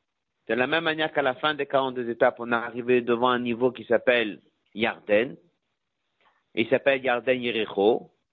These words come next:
parce que Mashiach viendra aussi, on va rencontrer Mashiach, que la manière de vérifier si c'est bien lui,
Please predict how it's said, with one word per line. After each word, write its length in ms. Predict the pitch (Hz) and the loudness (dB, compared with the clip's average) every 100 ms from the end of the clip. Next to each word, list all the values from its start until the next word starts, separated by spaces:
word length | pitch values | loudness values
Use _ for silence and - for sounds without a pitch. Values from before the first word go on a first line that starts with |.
| _ _ _ _ _ - | _ _ _ _ _ -20
parce 140 | - | -16
que 100 | - | -8
Mashiach 380 | 110 - 165 131 | -6 0 0 0
viendra 280 | 147 151 160 | -4 -2 0
aussi, 280 | 151 - 214 | -2 -4 -2
on 140 | 160 | 0
va 200 | 135 143 | 4 4
rencontrer 480 | 127 127 120 110 127 | 4 -2 -8 -6 -4
Mashiach, 500 | 113 98 110 120 147 - _ _ _ _ _ _ _ _ - | -4 -2 2 4 2 -2 _ _ _ _ _ _ _ _ -6
que 80 | |
la 120 | 113 113 | -4 -2
manière 320 | 117 156 151 | 0 0 0
de 80 | 131 | 0
vérifier 440 | 120 117 - 143 | 0 -2 0 0
si 180 | - 117 | 0 -4
c'est 80 | 120 | -4
bien 180 | 117 135 | 0 0
lui, 440 | 156 175 151 - | 4 4 2 -2